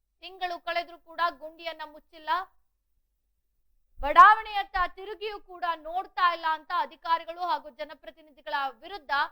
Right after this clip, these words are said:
ಕಿಡಿ ಕಾರ್ತಾ ಇದ್ದಾರೆ ಆ ಬಡಾವಣೆ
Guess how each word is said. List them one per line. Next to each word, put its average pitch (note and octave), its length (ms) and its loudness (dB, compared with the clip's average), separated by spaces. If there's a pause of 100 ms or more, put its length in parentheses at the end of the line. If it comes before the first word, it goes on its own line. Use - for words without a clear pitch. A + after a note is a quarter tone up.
(520)
ಕಿಡಿ A4 280 -6
ಕಾರ್ತಾ F4 500 2
ಇದ್ದಾರೆ D4+ 520 0 (960)
ಆ C4+ 60 2
ಬಡಾವಣೆ D#4+ 640 6